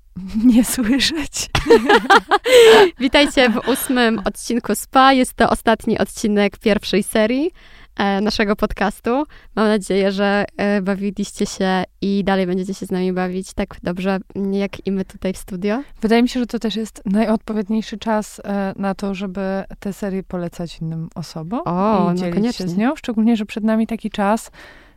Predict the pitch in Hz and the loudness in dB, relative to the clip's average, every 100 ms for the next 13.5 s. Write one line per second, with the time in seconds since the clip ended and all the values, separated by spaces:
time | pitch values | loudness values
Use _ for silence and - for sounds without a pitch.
0 | _ 202 190 190 190 190 196 - - - | _ -2 0 2 2 0 -2 -6 -20 -20
1 | _ 208 196 208 240 - - 403 294 247 | _ -2 -2 0 -2 -2 2 4 4 4
2 | - 226 202 226 - 202 208 190 185 - | 0 -4 -4 -4 -2 -4 -4 -6 -8 -10
3 | - 196 202 208 185 180 180 180 185 - | -6 -6 -4 -6 -6 -6 -4 -4 -4 -6
4 | 185 196 202 - 214 185 175 202 220 190 | -6 -4 -4 -4 -4 -2 -2 -2 0 0
5 | 180 175 170 165 170 165 170 175 160 - | -2 -4 -6 -8 -6 -6 -6 -8 -10 -8
6 | 165 - 175 170 - - 170 165 170 170 | -12 -10 -10 -12 -12 -10 -8 -8 -8 -8
7 | 160 160 165 - 165 160 160 170 165 160 | -8 -10 -12 -10 -10 -10 -12 -12 -10 -10
8 | 175 - - - - _ - 190 180 170 | -10 -12 -20 -20 -20 _ -14 -10 -8 -8
9 | 170 - 170 160 - 170 160 147 170 160 | -10 -10 -10 -12 -12 -12 -10 -8 -6 -4
10 | 185 202 208 185 170 170 165 - - - | -2 0 0 -2 -4 -8 -8 -12 -20 -20
11 | - 180 180 - 196 175 165 160 - - | -10 -8 -8 -6 -4 -4 -6 -10 -18 -20
12 | - - 180 - 170 180 - 160 - - | -20 -16 -14 -8 -8 -8 -10 -14 -14 -12
13 | - 175 185 175 165 | -6 -4 -4 -4 -6